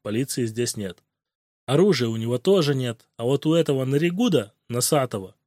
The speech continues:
его парней какое-нибудь оружие наверняка имеется. Получается, управы на них нет никакой. Рэй вышел за хижину и увидел голого ребенка трех лет с круглым животиком, торчащими ребрами и особым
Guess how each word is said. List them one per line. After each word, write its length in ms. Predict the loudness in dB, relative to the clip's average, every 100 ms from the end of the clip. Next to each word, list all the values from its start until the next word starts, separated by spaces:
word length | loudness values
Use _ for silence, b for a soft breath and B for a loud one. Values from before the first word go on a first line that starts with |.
| _ -2
его 240 | 2 2
парней 420 | 4 2 2 2 0
какое-нибудь 640 | -2 0 2 2 0 0
оружие 460 | 2 2 2 0 0
наверняка 600 | -2 -2 -2 0 0 0
имеется. 520 | -2 -4 -6 -10 -12 _ _ _
Получается, 640 | 2 2 4 4 4 4 2
управы 420 | 4 4 4 2
на 100 | 0
них 200 | -4 -2
нет 220 | -2 -2
никакой. 540 | -6 -8 -8 -8 -10 _ _ _ _ _ _ 0
Рэй 260 | 4 6
вышел 300 | 6 6 4
за 140 | 4 2
хижину 420 | 2 0 2 0
и 120 | 0
увидел 320 | 0 0 -2
голого 340 | 0 2 2 2
ребенка 460 | 0 0 -2 -2
трех 280 | -2 -4 0
лет 180 | 2 2
с 60 | 0
круглым 360 | -2 -2 -2
животиком, 560 | 0 0 0 -2 -6 -6
торчащими 560 | -6 -2 0 -2 -2
ребрами 420 | -2 0 -2 -2 -2
и 60 |
особым 580 | -2 -2 0 0 -4